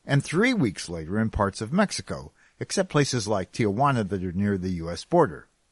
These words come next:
And because autumn is approaching for our friends down under in Australia, they'll switch back to standard time on April second.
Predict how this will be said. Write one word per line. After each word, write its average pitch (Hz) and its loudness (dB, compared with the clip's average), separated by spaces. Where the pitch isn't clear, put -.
And 151 2
because 139 6
autumn 131 8
is 110 0
approaching 127 2
for 107 0
our 101 2
friends 117 2
down 104 2
under 123 2
in 98 -2
Australia, 113 4
they'll 170 6
switch - -4
back 98 -2
to - -6
standard 170 2
time 90 -6
on 123 -2
April 123 2
second. 95 -2